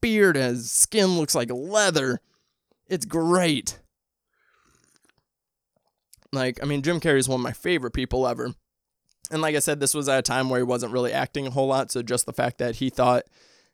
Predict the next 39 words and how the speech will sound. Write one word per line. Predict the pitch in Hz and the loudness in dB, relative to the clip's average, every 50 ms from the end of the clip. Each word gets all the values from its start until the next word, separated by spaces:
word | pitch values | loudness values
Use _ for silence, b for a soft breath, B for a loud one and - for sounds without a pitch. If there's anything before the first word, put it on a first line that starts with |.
| b b _ - | b b _ -2
it | - 147 | 0 2
was | 139 135 127 131 | 2 2 0 -2
an | 139 131 | -4 -4
interest-, | 117 135 - - 131 - - 151 | -4 -4 -4 -2 0 0 4 4
an | 139 131 131 135 - _ _ - | 4 4 2 0 -6 _ _ -4
interesting | 151 143 131 127 127 - 139 143 143 - 143 131 - - 143 131 | -2 0 0 0 -2 -2 -2 -2 -2 0 0 0 0 0 0 -2
enough | 127 127 127 131 117 | 0 2 2 0 0
role | 117 120 123 120 127 127 - - 131 131 143 135 - _ _ _ _ - | 0 -2 0 2 4 4 4 4 2 0 0 -4 -8 _ _ _ _ -2
to | - 147 | -2 0
portray | - 139 123 - - 139 135 131 127 135 139 160 175 - _ _ _ _ _ _ _ _ _ _ _ _ - | 0 0 -4 0 2 2 4 4 6 4 4 2 -2 -6 _ _ _ _ _ _ _ _ _ _ _ _ -4
and | 143 131 | -4 0
to | - 139 | 0 0
not | 131 127 123 123 127 - - | 0 0 0 0 0 -2 -2
have | 139 131 120 123 123 | -4 -4 -4 0 0
any | 131 135 123 120 | 0 0 0 -2
lines | 123 139 143 147 160 175 160 160 | -2 0 0 0 0 0 0 0
or | 175 | 0
anything, | 175 185 185 180 170 - 196 196 196 - _ _ _ _ _ _ _ _ _ _ _ _ _ _ - _ - | 0 2 0 0 0 0 0 -2 -2 -4 _ _ _ _ _ _ _ _ _ _ _ _ _ _ -16 _ -6
I | 165 | -4
think | 156 160 160 143 | -2 -2 0 0
that's | 151 143 - | 0 0 2
really | 156 143 135 127 | 2 2 2 2
cool. | - 139 135 127 123 120 | 0 0 0 0 0 0
And | 120 123 | -2 -4
it's | 123 117 - | -4 -4 -4
a | 123 | -2
really, | 123 123 123 123 - | 0 0 0 0 0
it | - 123 | -2 -2
was | 123 120 117 | -2 -2 -2
a | 123 120 | -2 -2
very | 107 120 123 123 | 0 0 0 0
smart | - - - 127 123 120 - | 0 -2 -2 -2 -4 -6 -6
casting | - - 127 127 - - - 117 | -6 -6 -4 -4 -4 -8 -10 -8
choice, | - - 120 120 120 120 - - - b b b b b b b b b | -6 -4 -2 -2 -2 -2 -4 -6 -8 b b b b b b b b b
um, | - 139 135 123 120 131 | -4 -2 -2 -2 -2 -4
by | - - - 120 120 117 117 117 - - | -4 -2 0 0 0 0 0 -2 -4 -4
Anna | 120 120 120 117 117 | -6 -4 -4 -4 -4
Lily. | 113 117 113 113 113 113 113 - _ _ _ _ _ _ _ _ _ _ _ _ - - - - | -4 -4 -6 -6 -6 -8 -10 -12 _ _ _ _ _ _ _ _ _ _ _ _ -20 -20 -14 -6
So | 143 - - 160 151 151 143 139 143 139 | -2 2 4 4 4 4 4 2 0 -2